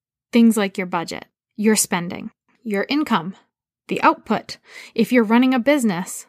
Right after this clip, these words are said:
what's your overhead? Where are you spending your money? And is that money being spent wisely or frivolously? Where do you drop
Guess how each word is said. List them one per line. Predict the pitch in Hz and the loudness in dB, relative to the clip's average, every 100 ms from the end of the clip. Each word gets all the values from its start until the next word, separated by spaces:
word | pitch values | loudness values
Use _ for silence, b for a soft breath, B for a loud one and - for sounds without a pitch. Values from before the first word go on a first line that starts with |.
| _ | _
what's | 220 226 294 | -8 -6 -6
your | - | -2
overhead? | 277 254 214 185 180 180 _ _ _ _ _ _ | -2 0 -2 -4 -8 -12 _ _ _ _ _ _
Where | 220 233 | 0 4
are | 269 | 4
you | 269 | 2
spending | - 262 247 247 | 0 -2 0 2
your | 240 | 2
money? | 254 226 180 202 - | 0 -2 -4 -6 0
And | 233 | 2
is | 254 262 | 2 2
that | 240 240 | 2 0
money | 226 233 240 202 214 - _ _ _ _ _ | 2 2 2 0 -2 -6 _ _ _ _ _
being | 247 226 | 2 4
spent | - 226 - | 2 0 0
wisely | 233 302 294 214 175 - 233 | 0 0 -2 -4 -6 -8 -10
or | 208 | -10
frivolously? | - 311 311 269 208 196 147 - - b b b b b | -4 -2 2 2 0 -6 -10 -10 -16 b b b b b
Where | 240 311 | 2 4
do | |
you | 349 349 | 4 2
drop | 233 233 220 254 | 2 0 0 0